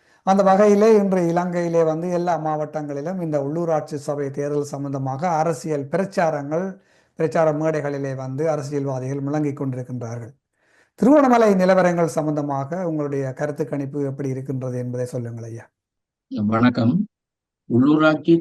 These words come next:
Speaker 2: தேர்தலுக்குரிய வேட்பு மனுக்கள் தாக்கல் செய்யப்பட்டு ஒரு வாரம் கழிந்தது. இருந்த போதிலும்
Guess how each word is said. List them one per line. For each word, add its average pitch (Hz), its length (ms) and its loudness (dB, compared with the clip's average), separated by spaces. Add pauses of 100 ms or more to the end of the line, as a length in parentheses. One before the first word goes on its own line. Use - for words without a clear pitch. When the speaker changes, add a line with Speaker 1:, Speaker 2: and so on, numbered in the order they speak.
Speaker 2:
தேர்தலுக்குரிய 123 1300 -2
வேட்பு 117 360 -4
மனுக்கள் 113 600 -6
தாக்கல் 107 440 -4
செய்யப்பட்டு 101 800 -6 (580)
ஒரு 110 160 2
வாரம் 110 400 0
கழிந்தது. 98 600 -6 (600)
இருந்த 170 320 2
போதிலும் 156 580 0